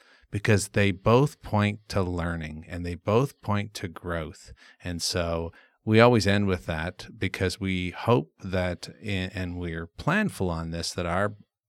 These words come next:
episodes create a little bit of crunchiness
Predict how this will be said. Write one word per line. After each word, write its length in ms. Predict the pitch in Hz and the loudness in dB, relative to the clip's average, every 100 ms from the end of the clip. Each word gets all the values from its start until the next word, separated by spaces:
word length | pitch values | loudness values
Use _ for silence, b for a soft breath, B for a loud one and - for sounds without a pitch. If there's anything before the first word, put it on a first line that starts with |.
| - | -10
episodes 840 | 98 - 95 - 80 80 87 - B B B B B - - _ - | -6 -4 -4 -4 -6 -6 -8 -10 B B B B B -20 -20 _ -8
create 260 | - 120 | -4 -2
a 40 | 101 | 2
little 200 | 110 151 | 2 4
bit 100 | 98 | 0
of 60 | |
crunchiness 800 | - 95 87 90 95 127 - - | 0 -4 -4 -4 -4 -4 -6 -10